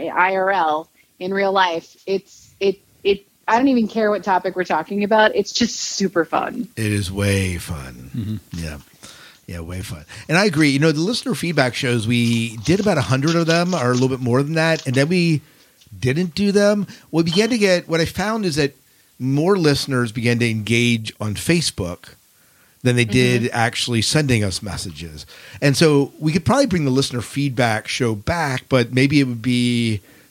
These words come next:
Speaker 2: different, like Facebook feedback show or <laughs> something, like, I don't know.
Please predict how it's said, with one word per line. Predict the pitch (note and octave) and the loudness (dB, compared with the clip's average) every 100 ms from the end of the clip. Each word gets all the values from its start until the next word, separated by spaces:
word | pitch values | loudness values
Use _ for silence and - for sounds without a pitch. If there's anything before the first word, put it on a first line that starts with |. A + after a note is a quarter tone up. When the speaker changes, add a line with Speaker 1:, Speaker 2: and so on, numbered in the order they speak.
| _ | _
Speaker 2:
different, | C3+ C#3 A#2 F#2 | -2 0 -2 -4
like | G2 G2 | -10 -12
Facebook | - G#3 A3 - B2 | 0 0 0 -4 -6
feedback | - A#2+ F2+ F2 - | -4 -6 -4 -8 -8
show | G2 D#2+ | -12 -12
or | D#2+ | -14
<laughs> | |
something, | - D3+ B2+ | -4 0 2
like, | A#2 G#2 | 2 4
I | C3+ | 2
don't | A#2 | 2
know. | G2+ F2+ | -4 -8